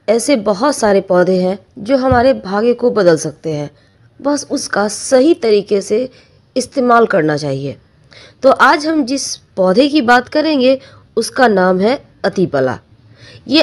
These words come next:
आपके घर के आसपास या रोड साइड कहीं भी आपने देखा होगा इस तरह का पौधा। इसमें एक सुनहरे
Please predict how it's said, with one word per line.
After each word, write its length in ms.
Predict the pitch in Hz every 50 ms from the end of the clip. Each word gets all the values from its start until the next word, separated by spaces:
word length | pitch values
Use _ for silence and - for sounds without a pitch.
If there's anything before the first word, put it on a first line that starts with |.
| - -
आपके 380 | 240 247 247 240 - 302 311
घर 320 | 247 196 - 190 165 156 175
के 160 | - 277 294
आसपास 560 | 277 277 277 277 - - 208 208 214 202 - -
या 160 | 247 269 247
रोड 260 | 240 247 262 277 294
साइड 300 | - - 247 233 233 233
कहीं 340 | - - 254 240 247 330 330
भी 260 | 233 190 170 151 - - - _ - - - _ - - - -
आपने 260 | 190 208 196 254 247
देखा 300 | 208 220 220 220 269 285
होगा 240 | 269 247 226 214 202
इस 180 | 196 196 -
तरह 140 | - 202 196
का 120 | 180 202 190
पौधा। 400 | 190 190 180 175 165 214 285 - - - - - - - - - _ -
इसमें 420 | 294 - 262 240 247 247 254 302 - _ _ _ _ _ _ _ _ _ _ _ _ _ -
एक 160 | - - -
सुनहरे 640 | - - - 311 330 311 320 311 320 330 359 349